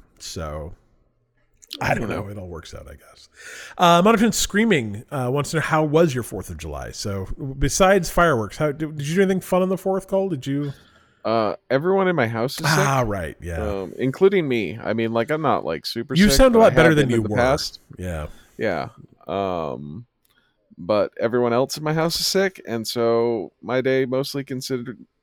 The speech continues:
Speaker 2: consisted of watching Steven Universe, We Baby Bears, and, um,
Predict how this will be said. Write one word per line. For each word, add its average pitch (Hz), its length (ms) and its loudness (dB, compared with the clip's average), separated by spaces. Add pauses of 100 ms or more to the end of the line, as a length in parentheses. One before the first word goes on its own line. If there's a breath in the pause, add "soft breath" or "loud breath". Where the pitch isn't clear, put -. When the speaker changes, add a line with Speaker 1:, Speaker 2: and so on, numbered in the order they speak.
Speaker 2:
consisted 135 500 -4
of 113 80 -2
watching 117 520 0
Steven 123 420 -4
Universe, 117 680 0
We 110 280 -6
Baby 110 340 -4
Bears, 107 720 -2
and, 95 720 -6
um, 98 640 -4